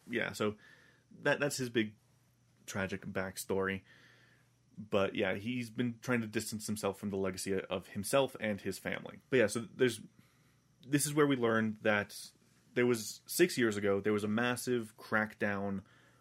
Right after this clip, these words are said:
on a cult who was kidnapping children.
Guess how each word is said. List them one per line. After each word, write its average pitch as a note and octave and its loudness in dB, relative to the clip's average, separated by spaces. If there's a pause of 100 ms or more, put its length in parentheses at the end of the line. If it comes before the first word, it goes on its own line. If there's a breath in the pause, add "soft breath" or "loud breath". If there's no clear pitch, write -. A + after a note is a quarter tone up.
(140 soft breath)
on F#3+ 0 (720)
a G#2+ 2
cult - -6 (360)
who B2 0
was G#2+ -2
kidnapping A#2 0
children. - -10